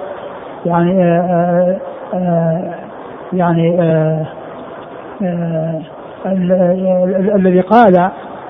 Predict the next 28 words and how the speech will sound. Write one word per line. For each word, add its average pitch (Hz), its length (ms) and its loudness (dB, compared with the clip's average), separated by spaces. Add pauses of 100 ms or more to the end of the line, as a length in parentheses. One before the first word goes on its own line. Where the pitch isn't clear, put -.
(280)
الذي 175 200 6
قال 202 480 6 (320)
يعني، 165 420 0
آه، 185 680 2 (380)
الذي، 185 400 6
آه، 170 420 2 (920)
الذي 180 260 4
حصل 202 340 4
منه 175 300 4
نسبة، 175 380 2 (100)
آه، 196 480 2
الشك - 500 2 (420)
إلى 185 160 4
أن 185 120 2
علي 170 220 4
رفعه 170 420 4
ما 170 120 4
رفعه 196 380 4 (280)
هو 220 300 8 (160)
أبو 220 140 6
عبد 190 160 4
الرحمن 185 240 4
السلمي، 156 380 2 (420)
ولكن 202 360 6
الذي 202 240 6
قال، 196 460 6 (720)
قال: 208 180 6
"أراه"، 214 520 8